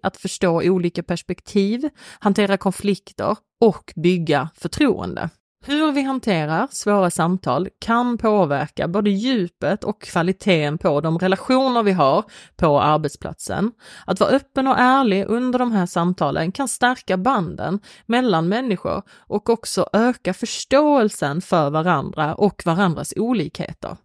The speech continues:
Svåra samtal kan vara ett effektivt sätt att lösa problem, för de ger en möjlighet att adressera problem och hitta lösningar gemensamt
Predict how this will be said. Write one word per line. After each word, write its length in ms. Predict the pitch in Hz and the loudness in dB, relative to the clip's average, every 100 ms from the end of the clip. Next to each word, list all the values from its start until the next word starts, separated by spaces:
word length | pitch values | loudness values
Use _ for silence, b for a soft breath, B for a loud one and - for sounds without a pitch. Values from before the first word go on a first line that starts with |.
| _ - | _ 0
Svåra 220 | 277 269 | 4 4
samtal 440 | 269 262 240 220 | 4 2 0 0
kan 540 | 214 226 208 196 - 190 | 0 4 4 4 0 2
vara 420 | 214 196 175 170 | 4 6 6 2
ett 260 | - 196 - - | 0 -2 -4 -4
effektivt 580 | 302 - 240 - 202 196 | -4 -2 -6 0 0 0
sätt 420 | - 190 214 - | -4 -2 -2 0
att 160 | 185 - | -4 2
lösa 360 | 190 190 - | 2 2 0
problem, 800 | 156 - 170 190 233 202 190 254 262 | -6 -4 -2 2 2 4 2 -2 -6
för 160 | - | -6
de 180 | 220 240 | -2 0
ger 420 | 214 220 254 269 | 0 2 2 2
en 160 | 269 262 | 0 0
möjlighet 520 | 254 247 185 160 208 | 0 0 2 2 0
att 140 | - 190 | -2 0
adressera 800 | 190 202 - - 262 262 240 226 | 0 -2 -6 -2 2 2 0 -4
problem 600 | - 196 160 139 160 190 | -4 -2 0 0 0 0
och 180 | 170 | 0
hitta 400 | 156 185 - - | 2 0 0 -2
lösningar 720 | 151 156 160 - 156 151 147 | 2 4 2 0 -6 -4 -4
gemensamt 1000 | 160 165 226 254 139 143 - - 214 - | 0 2 2 2 -2 -6 -6 -2 -2 -4